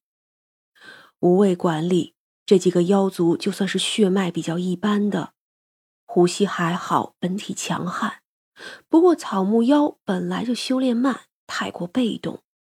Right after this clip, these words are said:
要不是成日里跟三娘混在一起，被他的神力滋养，他的成就绝对不如现在了。至于初魂，啊，就是新生的魂魄第一次投胎的意思。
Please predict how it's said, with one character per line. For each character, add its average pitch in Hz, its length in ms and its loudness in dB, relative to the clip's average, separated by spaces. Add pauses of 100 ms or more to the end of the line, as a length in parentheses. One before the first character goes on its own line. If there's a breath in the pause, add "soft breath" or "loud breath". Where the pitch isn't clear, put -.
(760 loud breath)
要 185 180 6
不 190 100 -2
是 190 140 -2
成 175 280 -2
日 196 160 4
里 170 320 2
跟 185 140 -2
三 185 220 -2
娘 165 120 -2
混 175 240 -2
在 175 120 0
一 175 200 0
起， - 460 -6
被 220 140 0
他 214 120 -6
的 196 120 -2
神 170 240 -4
力 185 160 -2
滋 208 320 0
养， - 320 -4 (640)
他 180 180 0
的 175 100 -2
成 170 320 -4
就 190 320 -2 (240 soft breath)
绝 254 280 4
对 311 160 6
不 214 120 0
如 180 140 -2
现 196 320 -2
在 254 320 -2
了。 - 220 -12 (1000)
至 170 200 4
于 170 120 2
初 208 340 -2
魂， - 400 -4 (460)
啊， 160 220 -8 (440 loud breath)
就 185 140 6
是 180 120 2
新 185 240 2
生 180 200 0
的 165 80 0
魂 165 260 -2
魄 170 460 -2
第 294 160 8
一 320 80 8
次 240 200 -4
投 175 280 -8
胎 - 240 -6
的 240 80 2
意 165 180 -4
思。 - 320 -8